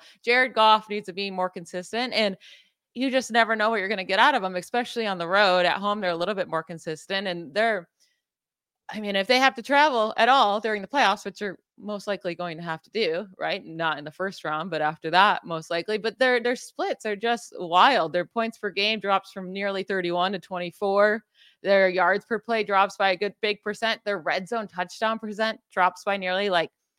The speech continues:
sixteen percent, way worse on third down. It's just, they need more consistency on the road,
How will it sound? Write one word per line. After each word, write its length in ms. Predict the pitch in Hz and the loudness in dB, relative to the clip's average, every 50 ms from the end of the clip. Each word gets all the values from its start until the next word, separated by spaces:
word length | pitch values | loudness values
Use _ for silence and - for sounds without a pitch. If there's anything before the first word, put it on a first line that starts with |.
| _ _ | _ _
sixteen 760 | _ - - - 233 233 - - - - - 208 202 214 226 220 | _ -6 -2 0 0 0 -2 -12 -14 -12 -10 -8 -8 -8 -8 -8
percent, 640 | _ - 180 175 - - - 185 190 220 226 - - _ _ _ _ - | _ -10 -10 -10 -8 -2 0 2 2 2 0 -2 -10 _ _ _ _ -4
way 220 | - 208 226 247 | 0 2 2 4
worse 320 | 233 214 214 214 220 214 | 2 2 0 0 0 -2
on 160 | 220 196 190 180 | -2 -4 -4 -2
third 280 | - 202 202 196 165 | -2 -2 -2 -2 0
down. 520 | - 170 175 180 196 196 202 202 196 202 196 _ _ _ _ _ _ _ _ - | 0 2 4 4 2 2 0 -4 -6 -10 -14 _ _ _ _ _ _ _ _ -4
It's 240 | - 214 208 - - | -4 -4 -4 -2 0
just, 380 | 262 254 240 226 - - - _ - 185 - | 2 2 2 2 -2 -8 -20 _ -20 -10 -4
they 160 | - 226 226 | -2 0 0
need 260 | 226 226 226 240 247 240 | 0 0 -2 -2 -2 0
more 200 | 240 233 226 226 | 0 0 0 0
consistency 840 | 233 220 214 - 208 208 - 208 208 202 - - 208 202 190 - - | -2 -8 -8 -8 -10 -10 -10 -12 -14 -8 -4 -2 -2 -2 -2 -4 -2
on 220 | - 190 190 196 196 | -2 -2 0 -2 -2
the 100 | 190 180 | -4 0
road, 360 | 175 180 180 180 175 156 | 0 2 2 2 0 -2